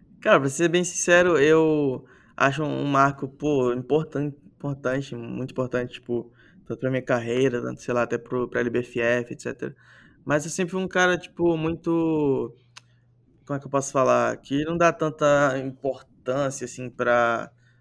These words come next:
tantas coisas. E, tipo, realmente é, é um fato legal, mas eu, nunca foi o foco, que não, eu falei do, do M V P. Nunca foi um foco matar muito, eu sempre foco em ganhar, tipo. Mas, enfim, eu fico feliz por, por tá dando tudo certo, por ter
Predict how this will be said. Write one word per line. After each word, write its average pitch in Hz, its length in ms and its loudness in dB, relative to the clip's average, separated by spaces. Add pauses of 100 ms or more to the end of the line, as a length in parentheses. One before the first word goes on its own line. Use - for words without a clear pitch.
(340)
tantas 127 320 -6
coisas. 120 320 0
E, - 20 -12
tipo, 135 560 -6 (420)
realmente 202 440 2
é, - 20 6
é 185 160 0
um 185 120 0
fato 170 320 2
legal, 156 500 6
mas 151 260 2
eu, 180 100 -2
nunca 240 300 -6
foi 226 160 -2
o 220 60 -4
foco, 185 340 2
que - 100 -10
não, 143 220 -2
eu 135 160 -4
falei 131 240 0
do, 123 160 -2
do 117 120 -4
M 123 120 -4
V 123 140 -6
P. 117 280 -8 (400)
Nunca - 140 -8
foi 202 160 -4
um 196 60 0
foco 151 320 0
matar 135 240 2
muito, 123 240 -6
eu 127 40 -6
sempre 170 220 -12
foco 202 220 -2
em 202 100 -6
ganhar, 202 400 2
tipo. 123 420 -10 (760)
Mas, 160 260 -2
enfim, 175 320 -4
eu 127 80 0
fico 147 160 -10
feliz 175 320 2
por, 143 200 -2
por 135 120 -6
tá 127 160 4
dando 123 220 0
tudo 123 100 -10
certo, 131 380 -2
por 123 80 -16
ter 117 480 -8